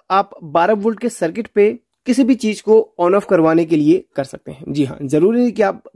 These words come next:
एक बल्ब ही लगाएं, तो इस फ्लैशर को आप कहीं पर भी इस्तेमाल कर सकते हैं। पार्किंग लाइट के लिए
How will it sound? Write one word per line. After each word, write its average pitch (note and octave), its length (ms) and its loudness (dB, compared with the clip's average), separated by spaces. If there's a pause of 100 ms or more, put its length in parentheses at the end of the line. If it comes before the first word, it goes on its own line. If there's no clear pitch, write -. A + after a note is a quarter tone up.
(200)
एक D#3+ 160 -4
बल्ब E3+ 260 -2
ही G#3 100 -2
लगाएं, G3 220 -4 (340)
तो C4 40 -2
इस C4+ 120 -4
फ्लैशर G#3+ 360 -2
को A#3+ 120 -4
आप A#3+ 220 -8
कहीं A3+ 220 -2
पर C#4 160 -2
भी B3+ 120 -4
इस्तेमाल F#3 420 -4 (580)
कर C#3 100 -6
सकते - 260 -14
हैं। C3+ 160 -12 (760)
पार्किंग F#3 320 -2
लाइट B3+ 180 0
के A#3+ 140 -8
लिए A#3 300 -4